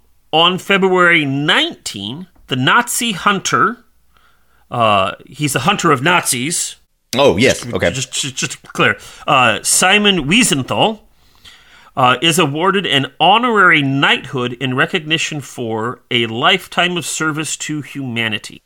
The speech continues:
Speaker 2: Mm-hmm. Mm-hmm.
Speaker 1: Also on February nineteen, Millie Bobby Brown, an English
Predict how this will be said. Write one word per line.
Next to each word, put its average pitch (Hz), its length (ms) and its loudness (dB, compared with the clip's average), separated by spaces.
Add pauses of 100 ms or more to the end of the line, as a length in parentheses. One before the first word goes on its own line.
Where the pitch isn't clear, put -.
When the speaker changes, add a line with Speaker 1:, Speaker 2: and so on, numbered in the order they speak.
Speaker 2:
Mm-hmm. 78 680 -12
Mm-hmm. 73 200 -12 (480)
Speaker 1:
Also 214 540 2
on 170 280 2
February 165 500 2
nineteen, 131 720 -4
Millie 226 340 0
Bobby 247 300 4
Brown, 170 640 0
an 143 120 0
English 170 300 -2